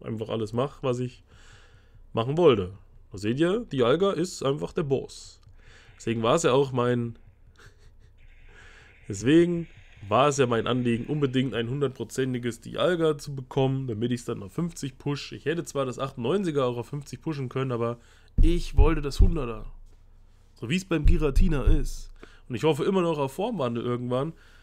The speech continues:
dass du die Beine zu den Flügeln umwandeln kannst, damit das dann eben die fliegende Made in hundert ist, weil ich hab ja das Bebein als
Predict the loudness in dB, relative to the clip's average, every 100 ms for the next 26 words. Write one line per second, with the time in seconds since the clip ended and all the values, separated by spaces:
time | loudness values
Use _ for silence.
0 | -20 _ -6 -4 -4 -6 -4 0 2 2
1 | 2 2 0 -2 -8 -8 -8 -6 0 2
2 | 2 0 0 0 0 0 0 0 0 0
3 | -2 0 0 0 -4 -2 -2 -2 -4 -6
4 | -8 -6 -4 -2 -2 -2 -2 0 -2 -2
5 | -2 -4 -4 -4 -2 0 -2 -2 -6 -2
6 | 0 0 -2 -4 -8 -14